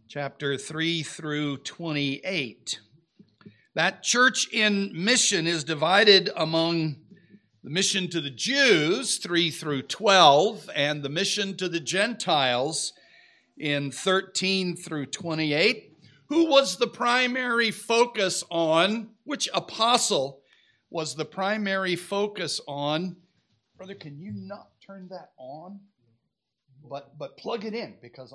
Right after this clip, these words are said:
I may walk over and turn it on if I get warm. Uh, some of you know that I had covid a couple of weeks ago,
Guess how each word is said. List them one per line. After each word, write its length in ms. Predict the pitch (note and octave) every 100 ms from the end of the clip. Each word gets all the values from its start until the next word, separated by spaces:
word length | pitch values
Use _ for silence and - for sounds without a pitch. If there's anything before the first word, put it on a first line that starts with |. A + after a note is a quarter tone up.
| -
I 200 | E3 G3+
may 260 | F3 F3+ F3 F3 _
walk 300 | C#3 D3+ D3+
over 280 | D3 D3 C#3
and 80 | B2+
turn 240 | - D3+
it 80 | C3+
on 320 | C3+ C3 A#2 - - _ _ _ _ A2
if 120 | A#2+ -
I 140 | B2+
get 240 | B2 B2 A#2
warm. 520 | A#2+ A#2+ A2 F#2+ F2 G#2+ _ _ _ - - - - - - - - - _ _ _ -
Uh, 300 | A#2 A#2 A2+ - - _ _ _
some 160 | - F#3+
of 100 | F3+
you 80 | E3
know 180 | F#3 F3+
that 120 | E3
I 20 |
had 220 | E3 C#3+
covid 420 | - A3+ B3+ C#3
a 60 | A#2
couple 400 | - D3 C3 B2
of 100 | G#2+
weeks 320 | C3 B2+ -
ago, 480 | A#2+ B2+ C#3 G#3+